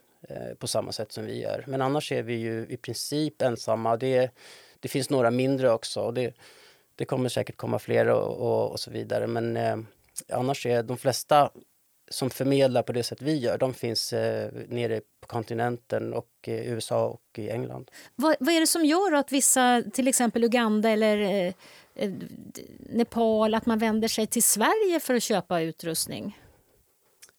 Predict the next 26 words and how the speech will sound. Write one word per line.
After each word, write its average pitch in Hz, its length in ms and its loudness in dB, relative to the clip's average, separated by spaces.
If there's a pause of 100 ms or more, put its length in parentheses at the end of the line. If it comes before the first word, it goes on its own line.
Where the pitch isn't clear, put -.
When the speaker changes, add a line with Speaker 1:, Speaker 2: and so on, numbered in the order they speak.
Speaker 1:
Ja, 143 440 0 (100)
det 139 80 0
är 151 40 4
ju 180 60 4
en 190 80 4
bra 139 160 6
fråga. 127 440 4 (280)
Eh, 143 300 4 (260)
man 147 180 -2
skulle 151 340 4
ju 160 60 4
kunna 180 360 4 (680)
tänka 151 340 0
sig 139 180 2
att, - 340 0
eh, 127 340 6 (420)
Sverige 127 1120 4
som 135 260 0
land 131 600 4
har 147 540 6
ett 104 180 2 (800)
rykte 139 440 0
om 135 260 6
sig 120 380 2
att - 200 -4
vara 110 600 6